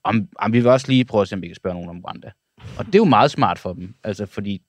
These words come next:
Rwanda er de jo dybt uenige omkring.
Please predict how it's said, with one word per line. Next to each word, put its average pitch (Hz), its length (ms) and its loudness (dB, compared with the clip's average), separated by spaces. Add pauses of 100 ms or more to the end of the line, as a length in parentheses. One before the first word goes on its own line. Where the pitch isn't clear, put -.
Rwanda 147 400 2 (120)
er 117 80 -4
de 101 120 -8
jo 90 220 -10 (320)
dybt 180 180 -4
uenige 95 320 -4
omkring. - 300 -14